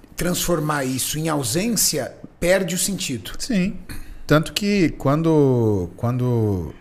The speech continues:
Speaker 2: a, a Roberta era, antes de ser nutricionista, né, ela tinha, nesse período que a gente ficou separado, ela estudou, ela começou, ela fez administração e marketing, né? E ela foi trabalhar numa empresa multinacional. E ela era, ela tava quase na vice-presidência,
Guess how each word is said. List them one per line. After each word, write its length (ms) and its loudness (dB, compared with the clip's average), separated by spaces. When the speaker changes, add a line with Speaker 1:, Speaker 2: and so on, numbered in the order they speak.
Speaker 2:
a, 240 -6
a 20 0
Roberta 360 2
era, 400 2
antes 240 2
de 80 -2
ser 280 0
nutricionista, 800 -2
né, 320 -2
ela 160 0
tinha, 720 -2
nesse 160 0
período 220 2
que 60 2
a 40 2
gente 140 -2
ficou 160 -4
separado, 520 2
ela 120 2
estudou, 600 0
ela 140 2
começou, 500 -2
ela 140 4
fez 480 0
administração 580 -2
e 40 -2
marketing, 500 -4
né? 240 2
E 140 0
ela 180 6
foi 380 4
trabalhar 580 4
numa 480 -2
empresa 400 0
multinacional. 800 -2
E 80 0
ela 160 6
era, 260 10
ela 180 6
tava 220 2
quase 520 2
na 100 6
vice-presidência, 920 2